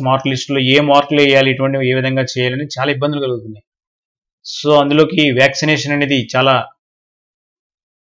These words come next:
స్పీడ్గా జరుగుతుంది, అందరికీ vaccination కూడా అవుతుంది కాబట్టి schools తీస్తారు త్వరలో. ఖచ్చితంగా మీ అందరికీ exams ఉంటాయి, Public exams, ఎటువంటి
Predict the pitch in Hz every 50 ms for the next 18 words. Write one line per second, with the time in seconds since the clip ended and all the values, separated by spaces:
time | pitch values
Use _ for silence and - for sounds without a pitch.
0 | - - - 156 151 147 147 151 151 131 143 139 135 131 139 143 135 131 131 131
1 | - 143 127 127 127 131 - - 139 131 120 135 127 127 127 123 120 - 131 123
2 | 123 123 123 120 123 123 123 156 165 170 170 - - - 131 135 135 135 139 131
3 | 131 131 120 - 131 131 135 131 131 131 123 120 127 135 151 - - _ _ _
4 | _ _ _ _ _ _ _ _ _ _ - 131 127 - 127 135 135 143 151 175
5 | 226 220 - _ _ _ _ _ _ _ _ _ - 127 131 127 131 135 135 139
6 | 131 120 117 139 143 147 147 131 143 143 143 131 151 156 175 185 - - 131 123
7 | 135 135 139 131 123 120 139 139 143 135 131 123 127 127 131 131